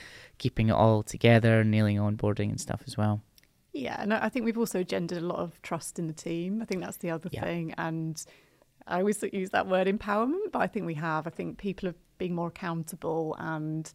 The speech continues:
Speaker 2: um, yeah, just working together on it. Um, like we said, our new graphic designer, she's, you know, she's,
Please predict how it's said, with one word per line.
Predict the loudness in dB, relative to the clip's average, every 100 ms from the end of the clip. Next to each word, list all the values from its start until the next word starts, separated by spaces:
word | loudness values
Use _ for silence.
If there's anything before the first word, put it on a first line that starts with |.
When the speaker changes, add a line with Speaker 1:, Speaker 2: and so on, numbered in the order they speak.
| -20 -20 -20 _
Speaker 2:
um, | -2 0 0 -2 -6 -8
yeah, | -2 -2
just | -2
working | -2 -2 -2 -6
together | -4 -2 0 0
on | 0
it. | -4 -6
Um, | -4 -2 -2 -6 -8 _ _ -8
like | -8
we | -4
said, | -2 -2 -2
our | -2
new | -2 -2
graphic | -4 -6 -8
designer, | -6 -2 -2 -2 -2 -4
she's, | -6 -8 -4 -4 -6 -8 -16 -20 -20 -16
you | -6
know, | -4
she's, | -4 -6 -8